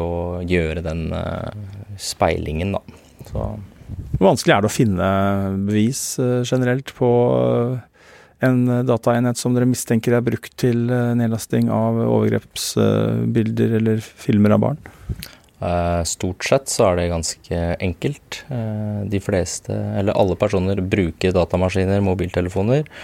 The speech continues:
Speaker 1: Eh, veldig få har en anelse av hvor mye spor de legger igjen, eh, for hva de trykker på, og hva vi, hva som er mulig å gjenskape, og hva man tror, eh, man har slettet som man egentlig ikke har slettet.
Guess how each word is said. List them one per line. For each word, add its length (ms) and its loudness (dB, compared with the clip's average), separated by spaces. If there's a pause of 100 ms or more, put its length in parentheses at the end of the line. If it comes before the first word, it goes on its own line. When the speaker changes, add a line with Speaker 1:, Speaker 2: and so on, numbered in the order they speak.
(340)
Speaker 1:
Eh, 500 0
veldig 600 2
få 420 0
har 320 2
en 120 0
anelse 500 0
av 80 -2
hvor 100 0
mye 160 -2
spor 300 -4
de 100 -2
legger 240 2
igjen, 220 2 (240)
eh, 1120 -2
for 180 0
hva 160 2
de 120 -2
trykker 320 -6
på, 120 -4
og 400 2
hva 200 4
vi, 280 2
hva 220 2
som 140 0
er 40 4
mulig 220 0
å 100 2
gjenskape, 580 0 (600)
og 300 0
hva 180 4
man 480 2
tror, 400 -2
eh, 180 2
man 200 0
har 100 0
slettet 400 -2
som 100 -2
man 120 0
egentlig 320 -2
ikke 100 -4
har 80 -6
slettet. 320 0